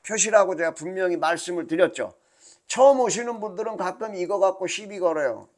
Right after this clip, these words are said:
"야, 이 자식아, 너는 맨날 이십 장이냐?" 그런 말씀하시는 분들은 조철의 예상 들을 필요가 없어요. 그런 마인드 갖고는 경마하시면은 남 탓하게 돼 있습니다.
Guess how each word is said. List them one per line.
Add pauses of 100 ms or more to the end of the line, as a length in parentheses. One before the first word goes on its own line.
"야,
이
자식아,
너는
맨날
이십
장이냐?" (800)
그런
말씀하시는
분들은
조철의
예상
들을
필요가
없어요. (640)
그런
마인드
갖고는 (480)
경마하시면은
남
탓하게
돼
있습니다.